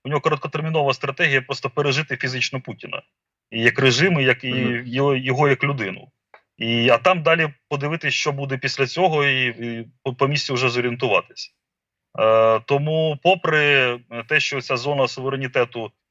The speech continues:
Speaker 1: для режиму Лукашенка постійно зменшується,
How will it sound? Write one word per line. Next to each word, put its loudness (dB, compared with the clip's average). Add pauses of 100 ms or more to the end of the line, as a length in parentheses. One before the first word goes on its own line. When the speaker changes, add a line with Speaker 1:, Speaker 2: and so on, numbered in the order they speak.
(100)
Speaker 1:
для 4
режиму -4
Лукашенка -6
постійно -4 (400)
зменшується, 0